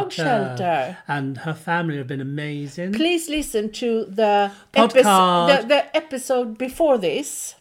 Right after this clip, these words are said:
Speaker 2: Yeah, about with
Speaker 1: The New
Speaker 2: Natalia.
Speaker 1: Beginning with
Speaker 2: The n-
Speaker 1: Natalia Gray.
Speaker 2: Absolutely, she's amazing.
Speaker 1: And her family is amazing.
Speaker 2: Absolutely. So that's us. We're gonna wrap it up today 'cause
Speaker 1: Yeah.
Speaker 2: we've got a few more things to do in the office, um, administration things.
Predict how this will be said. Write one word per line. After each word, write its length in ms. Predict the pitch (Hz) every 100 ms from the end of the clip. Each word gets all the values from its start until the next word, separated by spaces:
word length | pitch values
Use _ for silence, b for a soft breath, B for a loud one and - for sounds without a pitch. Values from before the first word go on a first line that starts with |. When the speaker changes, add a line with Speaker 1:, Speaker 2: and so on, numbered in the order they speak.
| _ _ -
Speaker 2:
Yeah, 320 | 160 160 165
about 340 | 123 175 170
with 100 | 160
Speaker 1:
The 60 | 175
New 100 | 175
Speaker 2:
Natalia. 540 | 185 214 185 190 180 175
Speaker 1:
Beginning 480 | 233 254 247 233
with 100 | 226
Speaker 2:
The 80 | 220
n- 80 | 165
Speaker 1:
Natalia 340 | 160 233 208 190
Gray. 320 | 196 151 117
Speaker 2:
Absolutely, 560 | 165 175 - 160 139 123
she's 260 | - 147
amazing. 680 | 143 147 135 123 123 107 123 165
Speaker 1:
And 200 | 214 208
her 100 | 208
family 360 | 226 208 180
is 120 | 160
amazing. 460 | 160 151 95 165 -
Speaker 2:
Absolutely. 480 | 165 - 156 151 147 B
So 180 | - 247
that's 320 | - 285 -
us. 280 | 240 233 -
We're 60 | 202
gonna 180 | 220 208
wrap 240 | 233 233
it 60 | 214
up 160 | 196 -
today 580 | 170 165 156 151 170
'cause 100 | 202 320
Speaker 1:
Yeah. 120 | 311
Speaker 2:
we've 80 | 320
got 120 | 170
a 40 | 165
few 200 | 208 185
more 160 | 180
things 300 | 170 180 170
to 80 | 170
do 180 | 165 165
in 160 | 175
the 140 | 165 165
office, 500 | 160 - 165 160 - B B -
um, 220 | 151 143
administration 960 | 160 143 160 160 - 175 170 - 175 175
things. 640 | 202 202 226 247 254 -